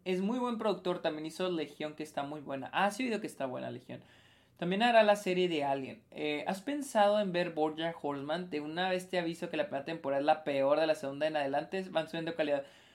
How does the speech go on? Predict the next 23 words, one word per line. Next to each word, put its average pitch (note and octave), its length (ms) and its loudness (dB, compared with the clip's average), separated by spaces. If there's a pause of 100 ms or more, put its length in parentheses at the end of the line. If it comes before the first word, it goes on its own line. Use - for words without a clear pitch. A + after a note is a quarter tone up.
(240)
Una B3 280 2
la C4+ 200 8
vi A3 280 0
cuando, D#3+ 800 -2
hace F3 320 -2
años, F3 540 2
cuando C#3 260 -6
era D3+ 160 2
nueva. D#3 480 -2
Cuando C#3 240 -6
era E3 140 0
nueva, E3 260 -2
Bo-, D3+ 220 -4
BoJack D3 480 -8
Horseman. C#3 340 -8
Vi C#3+ 80 -4
el D#3+ 180 -2
primer E3+ 300 -4
episodio C#3 480 -4
y C#3 40 -10
no C3+ 120 -8
me C#3 140 -8
gustó. A#2+ 480 -10